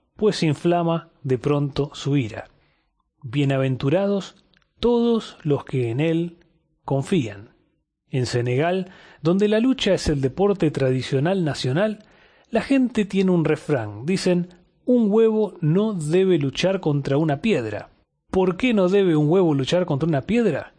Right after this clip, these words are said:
Porque el huevo no tiene posibilidad de ganar. De la misma manera, todos los que se ponen contra Jehová y contra su ungido no van a tener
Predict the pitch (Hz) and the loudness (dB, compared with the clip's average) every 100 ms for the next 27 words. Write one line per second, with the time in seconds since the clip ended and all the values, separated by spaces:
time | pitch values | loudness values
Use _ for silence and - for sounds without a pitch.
0 | _ _ _ - 202 202 220 214 214 247 | _ _ _ -2 -2 0 0 2 4 2
1 | 226 190 202 214 208 190 151 - 139 135 | 2 2 0 0 0 0 -4 -2 -2 2
2 | 143 180 151 143 165 220 117 - _ _ | 2 2 2 0 0 -2 -4 -10 _ _
3 | _ _ _ 123 113 123 123 127 127 143 | _ _ _ -4 -2 -4 -4 -4 0 0
4 | 175 175 175 - - _ 233 254 226 165 | 2 0 -4 -20 -20 _ 0 2 2 2
5 | 147 135 135 - 139 - 208 214 202 180 | 0 0 -4 -2 -4 -2 -2 0 0 0
6 | 175 - 143 139 139 135 - 160 156 104 | -4 -4 0 0 -2 -4 2 2 2 -2
7 | - - 143 147 143 139 139 - 135 127 | -10 -8 -2 0 -2 -2 -4 -2 -2 0
8 | 123 - 233 165 104 - _ _ _ _ | -4 0 0 0 -4 -14 _ _ _ _
9 | 127 139 185 208 202 _ _ 135 135 147 | 0 2 2 0 -4 _ _ -6 -2 0
10 | 156 160 - - 120 127 131 135 135 | -2 -6 -10 -8 -6 -4 -2 -2 -4